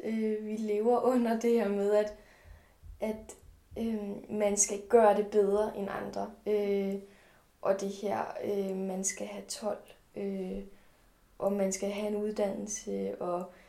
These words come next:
alle de her forventninger, man, man bare får,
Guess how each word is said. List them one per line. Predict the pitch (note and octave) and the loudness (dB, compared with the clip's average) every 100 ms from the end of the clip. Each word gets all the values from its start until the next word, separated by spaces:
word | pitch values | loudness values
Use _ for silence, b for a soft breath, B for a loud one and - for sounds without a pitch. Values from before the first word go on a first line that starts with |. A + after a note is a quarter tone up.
| b b | b b
alle | - A#3 | 0 2
de | A3+ | 2
her | A3 | 0
forventninger, | G3+ A3 G3+ G#3+ A#3+ A#3 A3+ G#3+ F#3 | 0 -4 2 8 8 6 0 2 2
man, | F3+ F3+ F3+ - - | 2 -2 -6 -14 -18
man | - - G3 G3 | -10 -2 0 0
bare | F#3+ G#3 G#3 | 0 2 2
får, | G#3+ G#3 F#3+ F#3 | 0 0 2 0